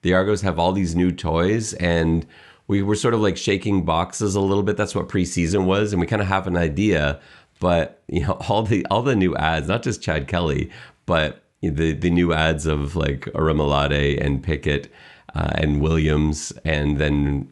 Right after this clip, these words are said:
uh, of course, um, Jamal Peters back too. Um, there's, there's some excitement there, uh, but I really am interested in seeing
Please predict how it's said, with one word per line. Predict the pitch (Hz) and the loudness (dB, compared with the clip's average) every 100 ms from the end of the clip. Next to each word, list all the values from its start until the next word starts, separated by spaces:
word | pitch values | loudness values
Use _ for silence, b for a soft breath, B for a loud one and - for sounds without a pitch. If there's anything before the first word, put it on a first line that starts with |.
| - | -6
uh, | 76 | -4
of | 78 71 | -2 -2
course, | 80 71 - - - - | -2 -2 -6 -12 -16 -6
um, | 80 76 76 73 76 - | -4 -2 -2 -2 -4 -10
Jamal | - 82 76 | -2 0 0
Peters | 80 78 73 | 0 -2 -2
back | 73 73 - | -4 -6 -4
too. | 82 76 69 B B B - | -2 0 -2 B B B -4
Um, | 78 76 73 | 0 0 2
there's, | 87 85 - | 2 0 -4
there's | - 80 76 90 | -6 -2 0 0
some | - 101 | 2 0
excitement | 90 - 82 78 73 | 0 0 0 0 0
there, | 76 76 71 73 - | 0 0 0 -2 -4
uh, | 78 76 - - | -2 -2 -4 -4
but | 73 80 | -2 0
I | |
really | 80 87 92 87 78 | 2 2 4 4 4
am | 78 | 2
interested | 76 - - 73 | 0 -4 -6 -4
in | 71 | -2
seeing | - 80 76 71 | -2 0 0 0